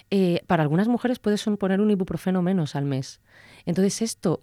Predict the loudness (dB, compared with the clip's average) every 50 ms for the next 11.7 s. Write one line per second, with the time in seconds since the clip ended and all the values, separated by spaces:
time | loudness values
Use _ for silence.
0 | -8 -8 -4 -2 0 0 0 0 0 0 0 2 2 0 0 -2 -2 -2 -2 -2
1 | -2 -2 -2 -2 -2 -4 -6 -8 -6 -6 -4 -4 -4 -2 -2 -2 -4 -4 -4 -4
2 | -4 -2 -2 -2 -2 -4 -4 -4 -4 -4 -4 -4 -4 -6 -6 -4 -4 -4 -4 -4
3 | -4 -4 -4 -2 -2 0 0 -2 -2 -6 -8 -6 -6 -6 -6 -4 -4 -4 -2 -2
4 | -2 -2 -4 -6 -10 -16 -18 -18 -12 -6 -4 -2 -2 -2 -2 -2 -4 -4 -6 -6
5 | -12 -20 -16 -8 -2 0 0 2 2 4 4 2 2 2 0 0 -2 -2 -2 -2
6 | -2 -2 -4 -6 -8 -4 -4 -4 -4 -4 -4 -6 -8 -10 -16 -20 -20 -20 -14 -6
7 | -4 -4 -4 -4 -4 -6 -6 -6 -6 -8 _ -6 -2 -2 0 0 0 0 2 2
8 | 2 2 0 0 0 0 2 2 0 0 -2 -4 -6 -10 -14 -12 -10 -10 -10 -8
9 | -10 -10 -8 -8 -10 -8 -8 -10 -10 -10 -12 -16 -16 -14 -14 -14 -14 -14 -16 -18
10 | -20 -20 _ -20 -20 _ -16 -14 -12 -10 -10 -10 -12 -12 -10 -8 -6 -6 -6 -6
11 | -6 -4 -4 -4 -4 -6 -6 -8 -8 -6 -6 -6 -6